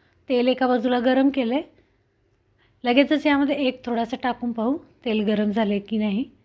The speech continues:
तेल गरम झाले, पाहू शकता पापड पांढरा शुभ्र झालाय.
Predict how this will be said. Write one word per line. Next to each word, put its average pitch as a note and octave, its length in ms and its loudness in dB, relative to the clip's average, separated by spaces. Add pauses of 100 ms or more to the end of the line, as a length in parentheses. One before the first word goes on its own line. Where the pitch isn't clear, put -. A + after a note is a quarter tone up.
(300)
तेल G#3 140 -4
गरम G#3+ 300 0
झाले, A#3 300 0 (840)
पाहू C4 140 0
शकता C4 300 -4
पापड A3 380 -6 (120)
पांढरा G3+ 280 -4
शुभ्र G#3 320 -6
झालाय. G3 320 -6